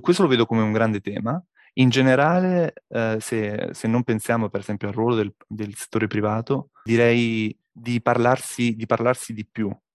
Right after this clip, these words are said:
di parlarsi di più a tutti i livelli, se vogliamo restare solo dal punto di vista, eh, politico, istituzionale, amministrativo. Perché, mm, perché molto spesso ci sono delle, in Italia soprattutto, ci sono delle, delle lotte tra,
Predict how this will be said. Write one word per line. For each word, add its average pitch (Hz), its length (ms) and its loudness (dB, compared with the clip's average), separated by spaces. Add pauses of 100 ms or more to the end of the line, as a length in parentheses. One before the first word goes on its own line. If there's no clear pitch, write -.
(140)
di 107 360 -2
parlarsi 110 500 0
di 107 100 -6
più 131 180 0
a 117 140 2
tutti 123 340 -6
i - 20 0
livelli, 104 580 -2 (400)
se - 200 -6
vogliamo 107 340 0
restare 107 380 -2
solo 117 720 0 (440)
dal 104 340 -4
punto 110 220 -4
di 107 60 -8
vista, 104 560 0 (680)
eh, 101 280 0
politico, 107 380 -4
istituzionale, 104 560 0
amministrativo. 104 720 -6 (160)
Perché, 110 520 2
mm, 101 460 0 (320)
perché 110 300 0
molto 135 260 2
spesso 139 400 -2
ci 113 120 -4
sono 107 260 0
delle, 104 720 -2 (380)
in 113 120 4
Italia 131 380 2
soprattutto, 101 500 -8
ci 107 140 -6
sono 107 200 2
delle, 101 520 0
delle 104 240 0
lotte - 640 0
tra, 101 880 2